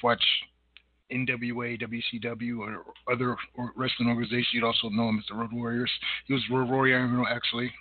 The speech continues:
You know, most places he, they went by Road Warriors, but, you know, W W E is silly. They have to change people names for some reason. So he did not necessarily go <laughs> by Road Warriors as a team there. He, him and his, um,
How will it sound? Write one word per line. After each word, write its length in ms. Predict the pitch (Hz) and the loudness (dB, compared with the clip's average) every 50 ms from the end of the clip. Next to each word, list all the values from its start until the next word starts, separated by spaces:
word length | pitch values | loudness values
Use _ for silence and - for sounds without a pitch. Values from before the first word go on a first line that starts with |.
| - 117 | -14 -8
You 100 | 107 110 | -2 -2
know, 180 | 113 110 110 107 101 | 0 0 0 0 2
most 260 | 120 131 139 139 - | 4 4 4 2 2
places 400 | - 131 131 120 - - 127 120 - - | 2 2 2 2 0 -4 -6 -6 -4 -2
he, 120 | - 120 104 95 - | -2 -2 -4 -2 -2
they 100 | - 120 | -2 0
went 180 | 113 123 113 | 2 2 2
by 60 | 117 113 | 2 2
Road 240 | 113 117 120 117 - | 0 0 -2 -4 -2
Warriors, 280 | 117 113 113 123 120 - | -2 0 0 0 0 -2
but, 140 | - 123 - - - - - - - - - - - - - | -4 -6 -6 -6 -8 -4 -2 0 0 0 0 0 -2 2 4
you 100 | 180 175 | 4 6
know, 220 | 160 151 165 - - - 113 120 | 6 6 4 2 0 -6 -2 0
W 160 | 143 143 143 | 2 2 4
W 240 | 151 147 143 143 143 | 2 2 2 2 2
E 40 | 147 | 2
is 40 | - - - | 0 0 0
silly. 260 | 156 135 123 123 131 123 - - - - - - | 0 0 0 -2 -8 -10 -12 -18 -20 -18 -8 -2
They 100 | 127 131 | 0 0
have 140 | 131 131 - | 0 0 -2
to 80 | - | -2
change 300 | 127 - - 135 135 139 - - | 0 2 2 4 2 2 0 -2
people 200 | 139 - - 143 | -6 -6 -4 -2
names 260 | 127 127 123 127 123 - | 0 2 2 2 0 -2
for 80 | - 117 - | -6 -6 -4
some 160 | 120 117 110 | -2 -2 -4
reason. 320 | 107 110 107 - 123 131 - - _ _ - - - - - - _ _ _ _ _ _ _ _ _ _ _ _ _ - - - | -4 -6 -6 -6 -6 -6 -6 -8 _ _ -20 -20 -18 -18 -18 -20 _ _ _ _ _ _ _ _ _ _ _ _ _ -14 -8 -2
So 220 | - 127 120 117 123 | 0 2 2 2 2
he 140 | 131 135 127 | 2 2 2
did 100 | 135 131 | 2 4
not 200 | 135 131 120 107 | 2 2 2 2
necessarily 580 | 127 123 - 131 - - 131 123 120 123 127 | 0 -2 -2 -4 -6 -4 -4 -2 -2 -2 -2
go 160 | 113 127 123 120 127 | 0 -2 -2 -2 -2
<laughs> 40 | |
by 160 | 120 120 120 120 | -2 -2 -2 -2
Road 320 | 117 117 123 123 117 110 | -2 -2 -2 -2 -4 -4
Warriors 460 | 120 120 117 113 113 110 113 117 110 - - - - _ _ _ _ _ _ _ - - | -2 -2 -2 -2 -2 -2 -2 -2 -2 -4 -4 -6 -8 _ _ _ _ _ _ _ -2 -2
as 80 | 135 120 | -2 0
a 80 | 117 113 104 - | -2 -4 -4 -2
team 260 | 160 170 151 139 131 127 | 0 0 2 2 0 0
there. 260 | 113 95 127 131 117 - | -2 -2 -4 -6 -4 -2
He, 120 | 143 139 131 117 - | 0 0 0 0 0
him 180 | 147 139 127 | 0 0 0
and 120 | 120 117 120 | 2 0 0
his, 160 | 117 117 - - - - - | 0 -2 -4 -8 -8 -8 -6
um, 240 | 131 120 113 107 | -6 -4 -4 -6